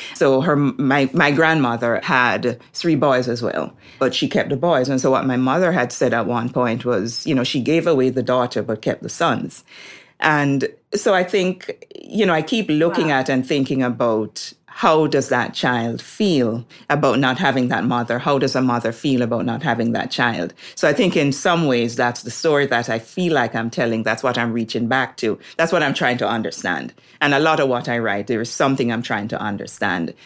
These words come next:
Speaker 1: And for me, it's that, that loss of a child not having a parent or a parent not having the child.
Speaker 2: So really, you're like Plum's daughter in this whole scenario.
Speaker 1: Um,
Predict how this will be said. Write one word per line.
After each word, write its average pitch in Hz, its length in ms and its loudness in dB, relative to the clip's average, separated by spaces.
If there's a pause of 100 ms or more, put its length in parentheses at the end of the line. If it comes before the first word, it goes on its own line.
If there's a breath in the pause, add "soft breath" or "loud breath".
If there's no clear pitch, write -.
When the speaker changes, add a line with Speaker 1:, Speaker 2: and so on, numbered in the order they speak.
Speaker 1:
And 127 160 2
for 139 120 0
me, 120 240 2
it's 113 120 -6
that, 107 520 -2
that 117 240 0
loss 101 520 -2
of 117 160 0
a 143 60 -2
child 185 280 2
not 165 120 0
having 123 220 0
a 117 60 -2
parent 135 440 0 (220 loud breath)
or 123 80 2
a - 80 -2
parent 113 320 2
not 104 160 -2
having 104 320 -4
the - 80 -8
child. - 460 -8 (440 soft breath)
Speaker 2:
So - 180 -4
really, 196 280 4
you're 160 140 2
like 143 240 0
Plum's 143 380 -2
daughter 104 360 2
in 98 80 -8
this - 140 -12
whole - 120 -4
scenario. - 380 -4 (180)
Speaker 1:
Um, 381 440 2